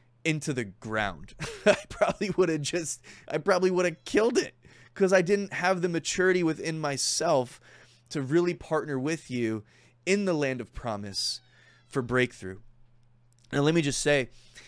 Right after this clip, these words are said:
that I believe that it is the heart of God. You know, th-, there's this, there's this reality to the wilderness experience where the people of God were, uh, <laughs> supposed to learn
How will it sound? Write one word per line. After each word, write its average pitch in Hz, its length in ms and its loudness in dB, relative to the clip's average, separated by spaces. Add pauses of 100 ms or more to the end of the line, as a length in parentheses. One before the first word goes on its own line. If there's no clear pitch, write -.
(100)
that 139 280 0
I 139 100 0
believe 147 340 0
that 139 160 0
it 160 120 2
is 165 160 2
the 135 100 0
heart 131 260 0
of 113 120 -4
God. 127 380 4 (260)
You 139 80 0
know, 139 180 4 (280)
th-, 139 220 2
there's 151 240 4
this, 143 240 0
there's 143 280 4
this 135 200 -4
reality 135 520 2
to 123 380 -2 (240)
the 139 100 2
wilderness 143 560 2
experience 127 680 -2
where 120 280 4 (340)
the 131 80 0
people 175 320 -2
of 123 120 -2
God 135 260 4
were, 120 300 2 (260)
uh, 120 300 2
<laughs> - 60 -18
supposed - 720 4
to 127 280 2 (280)
learn 143 640 4